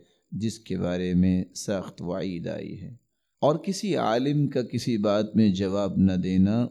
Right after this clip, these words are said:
اس کے، اس کا نقص نہیں ہے، بلکہ اس کے لیے عظیم شرف ہے، کیونکہ اس نے بغیر علم کے گفتگو کرنا پسند نہیں کیا۔ یہ اس کے تقوی کی دلیل ہے،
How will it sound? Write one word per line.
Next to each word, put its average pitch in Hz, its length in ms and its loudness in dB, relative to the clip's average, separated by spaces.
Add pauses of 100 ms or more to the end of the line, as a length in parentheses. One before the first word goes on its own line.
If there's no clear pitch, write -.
اس 127 220 -6
کے، 95 460 -4 (440)
اس 120 140 -6
کا 139 220 -4
نقص 113 800 4
نہیں 87 340 2
ہے، 90 260 -2 (260)
بلکہ 113 380 -6
اس 110 140 -8
کے 117 140 -8
لیے 117 320 -4
عظیم 117 960 2
شرف - 1000 -8
ہے، 95 360 -8 (400)
کیونکہ 107 220 -8
اس 117 280 -4
نے 147 300 0 (360)
بغیر 95 560 -2 (140)
علم 123 300 2
کے 104 160 -4
گفتگو 101 640 -4
کرنا 95 560 4 (140)
پسند 117 500 4
نہیں 87 220 4
کیا۔ 87 320 -6
یہ 107 160 -6
اس 101 140 -8
کے 120 140 -8
تقوی 104 720 -8
کی 98 200 -10
دلیل 90 500 -8
ہے، 101 160 -10